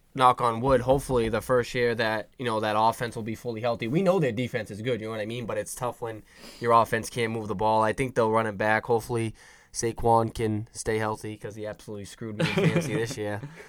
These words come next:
Speaker 1: Um, but no, I mean, I, it, it's tough to think. I mean, you got Bradbury there in the secondary. Like, they really do have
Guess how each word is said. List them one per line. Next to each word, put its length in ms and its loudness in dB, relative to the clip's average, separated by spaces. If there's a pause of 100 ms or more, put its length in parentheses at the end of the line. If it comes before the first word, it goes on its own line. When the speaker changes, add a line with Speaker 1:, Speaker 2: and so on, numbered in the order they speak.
(140)
Speaker 1:
Um, 320 8
but 140 4
no, 80 8
I 200 12
mean, 120 0
I, 120 4
it, 100 -2 (340)
it's 400 4
tough 180 4
to 80 2
think. 280 0
I 80 0
mean, 160 -6
you 80 -2
got 100 0
Bradbury 540 -2
there 180 -6
in 60 -8
the 100 -8
secondary. 640 -4
Like, 200 -4
they 120 -4
really 220 0
do 220 -6
have 360 -6